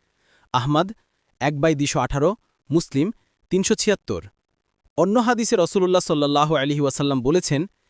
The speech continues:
"এদের অবস্থাই এ ছিল যে, যদি এদের মধ্যে কোনো সৎলোক থাকত, তার মৃত্যুর পর এরা তার কবরের উপর মসজিদ নির্মাণ করত এবং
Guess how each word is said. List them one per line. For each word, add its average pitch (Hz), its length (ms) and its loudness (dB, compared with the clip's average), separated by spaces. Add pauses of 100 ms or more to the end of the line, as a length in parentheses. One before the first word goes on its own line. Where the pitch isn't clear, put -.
(280)
"এদের 147 220 4
অবস্থাই 165 500 2
এ 233 80 2
ছিল 214 240 4
যে, 139 160 -2 (440)
যদি 175 240 0 (100)
এদের 170 260 2
মধ্যে 262 280 0
কোনো 185 220 2
সৎলোক 156 480 0
থাকত, - 280 -6 (480)
তার 135 200 2
মৃত্যুর 135 400 -2
পর 156 200 2 (360)
এরা 147 160 2
তার 156 160 0
কবরের 139 360 2
উপর 156 200 0
মসজিদ 139 380 -2
নির্মাণ 160 280 2
করত 151 240 -2
এবং 135 280 0